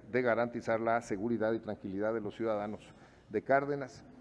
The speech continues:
Héctor Peralta Grapín, diputado de Comalcalco, también,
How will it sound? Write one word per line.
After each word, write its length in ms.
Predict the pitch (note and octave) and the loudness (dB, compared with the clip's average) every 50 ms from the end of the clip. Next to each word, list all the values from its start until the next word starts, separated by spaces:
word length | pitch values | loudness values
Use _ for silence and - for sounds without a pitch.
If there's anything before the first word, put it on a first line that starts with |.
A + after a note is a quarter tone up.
| - - - - - - - - - - - - | -20 -20 -20 -20 -20 -16 -16 -16 -14 -14 0 2
Héctor 260 | D3+ C#3+ D3 E3 D3+ | 2 6 8 6 8
Peralta 300 | D3+ D#3 D#3 D#3+ D3 D#3+ | 10 8 8 8 8 4
Grapín, 360 | D3 D3 D3 C#3+ - F3+ F3 | 6 6 4 6 6 2 2
diputado 500 | D3+ C3+ - C3 B2+ - D3+ D#3 D#3 D3+ | 2 2 0 0 4 6 8 8 8 6
de 80 | D3 C#3+ | 4 4
Comalcalco, 640 | C#3+ D3+ D3 D3 D3 C#3+ - D3+ D3+ D#3 D3+ F3+ E3+ | 4 4 4 4 4 6 6 6 4 6 4 0 2
también, 480 | - C#3+ B2+ B2 B2+ C#3+ D3+ D#3+ F3 | 2 2 2 4 4 4 4 4 2